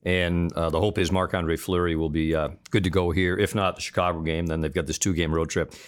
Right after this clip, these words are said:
Saint Louis and Dallas. Of course, the Sheriff Lawless, Some Guy Named Dave podcast brought to you by the Findlay Auto Group. Terrific people, Acura, Jaguar, Lincoln,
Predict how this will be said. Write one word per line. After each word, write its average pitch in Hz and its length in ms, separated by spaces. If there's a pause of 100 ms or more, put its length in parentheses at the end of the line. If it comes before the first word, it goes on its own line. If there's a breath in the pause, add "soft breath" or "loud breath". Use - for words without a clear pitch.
(140 loud breath)
Saint 117 240
Louis 107 240
and 98 80
Dallas. 101 340
Of - 60
course, 117 200
the 104 80
Sheriff 139 260
Lawless, 127 300
Some 131 180
Guy 120 160
Named 110 220
Dave 113 200
podcast 123 480
brought 120 200
to 127 60
you 101 40
by 104 80
the 87 60
Findlay 131 300
Auto 123 260
Group. 104 340 (360 loud breath)
Terrific 147 340
people, 127 360
Acura, 127 380
Jaguar, 110 480
Lincoln, 117 440